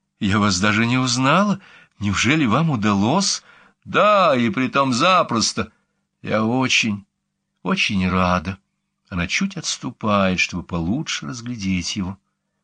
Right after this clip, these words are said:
"Как вы изменились, мой мальчик". "Я больше не мальчик". Она внезапно смеётся. "Для меня вы всегда будете мальчиком". Но он резко обрывает её.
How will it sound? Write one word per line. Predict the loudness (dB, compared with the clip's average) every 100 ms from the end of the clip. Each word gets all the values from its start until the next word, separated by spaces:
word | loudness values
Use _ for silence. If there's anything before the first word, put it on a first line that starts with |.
| _ _
"Как | -2 -2 -2
вы | -2 0 0
изменились, | -2 -2 -2 -2 -2 -4 -4 -6
мой | -6 -4
мальчик". | -2 -2 -4 -6 -8 -14 _ _ _ _ _ -4
"Я | -2
больше | 0 0 0 -2
не | -2
мальчик". | 0 0 0 0 -2 -4 -18 _ _ _ -8
Она | -2 0
внезапно | 0 0 -2 -2
смеётся. | -6 -4 0 0 0 -4 -6 -20 -20 -14
"Для | -6 -4
меня | 0 0 2 4 4
вы | 2
всегда | 0 0 0 0 2 2
будете | 2 -2 -2 -4 -2
мальчиком". | -2 -2 -2 -4 -4 -8 -18 _ _ _ _ -8
Но | -2 0
он | 2
резко | 2 2 2 0 -2 -4
обрывает | -8 -4 -2 -2 -4
её. | -6 -8